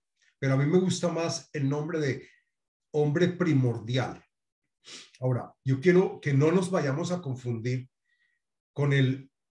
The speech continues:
en hebreo también se dice, se dice en otros lugares Adam Arishon.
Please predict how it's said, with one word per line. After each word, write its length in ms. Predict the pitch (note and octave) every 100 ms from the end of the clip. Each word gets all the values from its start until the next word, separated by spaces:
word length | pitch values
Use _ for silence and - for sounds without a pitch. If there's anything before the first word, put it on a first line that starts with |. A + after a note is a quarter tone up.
| _
en 140 | B2+ B2
hebreo 280 | A#2+ C#3+
también 340 | E3+ C3+ B2+ C3
se 120 | D3
dice, 420 | C3+ B2+ E3+ - -
se 120 | C#3+
dice 420 | C3+ C3+ F3+ F3+ C3
en 140 | C3
otros 200 | B2+ F3
lugares 340 | C3+ C3 D#3+ -
Adam 480 | B2+ A#2+ B2+ E3+ F3
Arishon. 680 | D3 B2+ B2 - G#3+ C3+